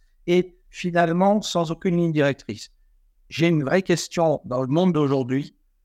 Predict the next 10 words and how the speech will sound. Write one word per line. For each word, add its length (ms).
Euh, 520
le 140
monde, 320
le 380
monde 240
d'aujourd'hui 540
n'est 120
pas 140
simplement 520
européen. 640